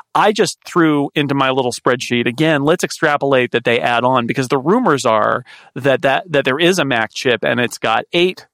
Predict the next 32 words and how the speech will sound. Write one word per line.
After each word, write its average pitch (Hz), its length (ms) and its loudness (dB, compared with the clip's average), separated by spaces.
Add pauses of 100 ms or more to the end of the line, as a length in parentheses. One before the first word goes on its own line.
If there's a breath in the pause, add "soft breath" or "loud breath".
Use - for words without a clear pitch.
(140)
performance 104 480 -4
cores. - 460 -12 (880 soft breath)
And 147 140 0
if 139 80 0
that's 208 340 0
true, 110 540 -2 (460 soft breath)
then 135 160 0
you 139 100 0
just 131 180 -2
do 139 120 2
the 127 80 -2
math. 147 360 -2
And 127 100 -6
it's 113 120 -8
like, 131 300 0
you're 165 200 0
now 190 260 2
in 175 80 0
the 147 100 0
zone 135 300 0
where 131 180 2
that, 131 300 -2 (160)
that 143 280 0
Apple 143 260 0
Silicon 135 380 -2
Mac 120 220 -2
chip, - 340 -2
that's - 220 -4
the 117 240 -4
Pro 127 420 2
Mac 123 280 -4
chip, - 380 -6